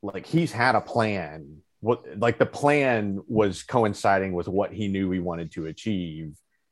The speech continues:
and he's been doing it for over twenty years. So, like,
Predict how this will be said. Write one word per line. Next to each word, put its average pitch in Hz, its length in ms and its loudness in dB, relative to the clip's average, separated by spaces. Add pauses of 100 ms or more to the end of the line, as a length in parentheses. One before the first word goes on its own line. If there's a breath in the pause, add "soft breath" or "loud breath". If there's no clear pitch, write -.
(120)
and 156 160 6
he's 139 120 6
been 127 160 4
doing 120 240 6
it 95 160 -4
for 107 260 2
over 92 140 0
twenty 85 320 -6
years. 85 480 -2
So, 85 500 0
like, 87 340 -4